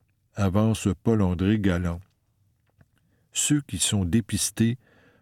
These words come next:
n'ont pas tous des difficultés très graves.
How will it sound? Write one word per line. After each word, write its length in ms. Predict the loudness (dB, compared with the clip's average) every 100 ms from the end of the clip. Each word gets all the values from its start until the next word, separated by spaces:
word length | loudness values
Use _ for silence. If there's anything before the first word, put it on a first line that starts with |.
| -2
n'ont 220 | 0 0
pas 200 | 0 -2
tous 360 | 0 0 0 0
des 180 | -2 -2
difficultés 800 | -2 -10 -8 -2 -2 0 -2 -2
très 260 | 0 -2
graves. 480 | 0 0 0 -2 -10